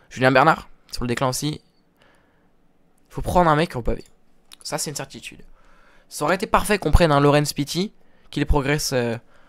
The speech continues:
bah, à la maison, tout simplement. Mais au final, bah, il a trop fait avant. Faut qu'on aille chercher un mec en pavé, et après, je pense qu'on pourra se dire que le mercato est clôturé. Euh...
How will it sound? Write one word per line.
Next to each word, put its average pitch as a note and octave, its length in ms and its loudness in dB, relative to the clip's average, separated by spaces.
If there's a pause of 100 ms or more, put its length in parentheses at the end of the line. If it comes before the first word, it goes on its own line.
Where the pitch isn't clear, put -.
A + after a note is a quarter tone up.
(180)
bah, B2 100 2
à C3+ 60 4
la E3+ 100 4
maison, E3 240 2
tout - 80 0
simplement. C#3 440 -2 (380)
Mais A#2+ 80 0
au A#2+ 80 4
final, G#3 280 2
bah, A#2+ 460 2
il A2+ 140 -6
a A#2 60 -4
trop E3+ 180 -6
fait - 160 -2
avant. B2 180 -2 (680)
Faut - 120 -20
qu'on D#3+ 60 -6
aille G3+ 100 -4
chercher D#3+ 220 -8
un E3+ 40 -4
mec F3+ 180 -8
en - 40 -12
pavé, C#3 400 -8
et F#2 60 -6
après, E3 220 -10
je - 80 -12
pense D#3 160 -10
qu'on A#2 120 -14
pourra C3 300 -4
se - 140 -8
dire B2+ 300 -4
que B2 100 -8
le G#2 120 -4
mercato A2 500 -8
est - 100 -12
clôturé. - 500 -12 (920)
Euh... C#3 840 2